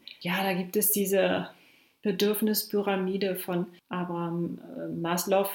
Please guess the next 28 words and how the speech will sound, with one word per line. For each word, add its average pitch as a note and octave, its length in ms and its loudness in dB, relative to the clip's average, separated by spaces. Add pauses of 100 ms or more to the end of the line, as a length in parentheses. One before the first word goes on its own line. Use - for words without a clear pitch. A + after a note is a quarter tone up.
(240)
aber F3 640 4 (360)
solange F#3 520 -2
es - 160 -6
die G3 100 0
Menschheit F3+ 680 -2
gibt, G3 320 -6
gibt - 260 -4
es - 320 -4
auch E3+ 360 -4 (300)
die G3+ 100 2
Möglichkeit F#3 840 -2
des F3+ 180 -4
künstlerischen F#3 760 -2
Ausdrucks. G#3+ 720 0 (160)
Daran F#3 720 4 (180)
erinnert F#3 540 4
mich E3+ 240 0
das E3+ 240 -4
Ganze. E3+ 680 -4 (260)
Nochmal G#3+ 420 4
an G3 160 2
die G3 120 -2
Frage, F#3 1000 -4 (320)
was G3 320 0
ist - 220 0
überhaupt F3+ 400 -6
Kunst - 640 0
und F#3 640 -6